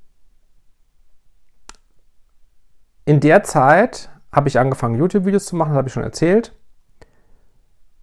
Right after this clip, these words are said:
Und bin zum ersten Mal wirklich, wirklich ein Schwurblern begegnet. Und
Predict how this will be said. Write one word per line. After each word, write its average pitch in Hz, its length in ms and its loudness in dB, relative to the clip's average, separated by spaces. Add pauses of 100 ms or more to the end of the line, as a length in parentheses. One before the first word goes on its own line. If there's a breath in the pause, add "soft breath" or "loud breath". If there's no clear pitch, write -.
(280)
Und 147 640 6 (220)
bin 131 240 2
zum 143 180 -4
ersten 131 300 -2
Mal 123 160 -2
wirklich, 135 500 -2 (240)
wirklich 135 320 -2
ein 127 80 -4
Schwurblern 120 600 2
begegnet. 120 600 -2
Und 254 380 2